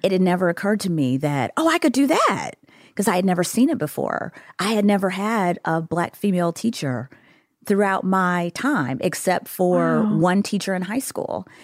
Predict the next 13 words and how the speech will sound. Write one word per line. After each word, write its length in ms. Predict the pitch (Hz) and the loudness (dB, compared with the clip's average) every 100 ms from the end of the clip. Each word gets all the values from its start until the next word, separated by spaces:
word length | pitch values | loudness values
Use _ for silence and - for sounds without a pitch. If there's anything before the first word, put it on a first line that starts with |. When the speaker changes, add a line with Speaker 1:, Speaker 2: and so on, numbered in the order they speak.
| - - | -20 -14
Speaker 1:
So 800 | - - 214 196 190 185 175 185 | -6 0 2 4 4 4 2 0
being 200 | - 196 | 0 2
able 220 | 208 196 185 | 2 2 0
to 200 | - 165 | -2 -4
be 220 | 156 185 | -2 0
in 100 | 185 | 2
an 80 | 175 | 2
environment 560 | 160 165 185 180 160 | 0 0 0 0 0
where 180 | 151 147 | 0 -2
I 120 | 160 | -2
could 160 | 170 147 | -4 -6
see 640 | - 185 196 160 139 131 - _ _ | -4 -4 -2 0 0 -2 -6 _ _
that 500 | 135 151 165 170 151 | -4 -2 0 0 -2